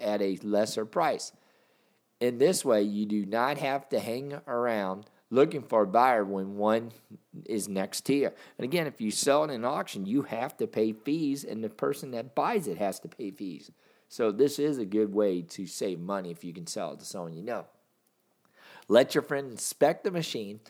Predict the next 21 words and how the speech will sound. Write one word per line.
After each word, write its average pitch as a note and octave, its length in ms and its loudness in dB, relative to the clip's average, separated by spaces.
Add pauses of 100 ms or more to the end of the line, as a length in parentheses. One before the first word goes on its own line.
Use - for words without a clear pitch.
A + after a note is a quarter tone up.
(180)
and G#2 140 -6
if G#2 140 -4
he D#3+ 340 0 (100)
l-, F#2 280 -8 (160)
likes A#2+ 500 0
it G2+ 200 0 (140)
and G2+ 140 -4
it G#2+ 340 0
finds C3 280 2
it C#3 100 2
worthy, G#2+ 460 2 (240)
he B2 140 -2
will A2 120 0
make A2+ 300 0
an A#2 100 -4
offer, F2 400 -4 (160)
or C#3 160 4
she. D3 400 -6
You F#2+ 80 -6
never C3+ 240 0
know. E3+ 160 -6